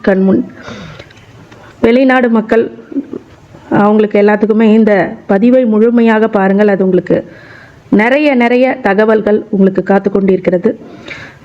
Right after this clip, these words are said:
மாலை ஆறு இருபத்தி ரெண்டுக்கு செவ்வாய்க்கிழமை, ச-, மாலை ஆறு இருபத்தி ரெண்டுக்கு பயிற்சி ஆகின்றார். கும்பராசிக்கு சனியால் ஆளப்படுமான கும்பராசிக்கு நுழைகிறார். கும்பராசியில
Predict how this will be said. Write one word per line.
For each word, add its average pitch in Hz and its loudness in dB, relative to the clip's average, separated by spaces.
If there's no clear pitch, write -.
மாலை 226 0
ஆறு 254 0
இருபத்தி 269 0
ரெண்டுக்கு 240 0
செவ்வாய்க்கிழமை, 226 0
ச-, 202 2
மாலை 233 0
ஆறு 220 2
இருபத்தி 208 0
ரெண்டுக்கு 196 0
பயிற்சி 196 0
ஆகின்றார். 190 0
கும்பராசிக்கு 220 0
சனியால் 233 2
ஆளப்படுமான 214 2
கும்பராசிக்கு 214 0
நுழைகிறார். 196 0
கும்பராசியில 285 0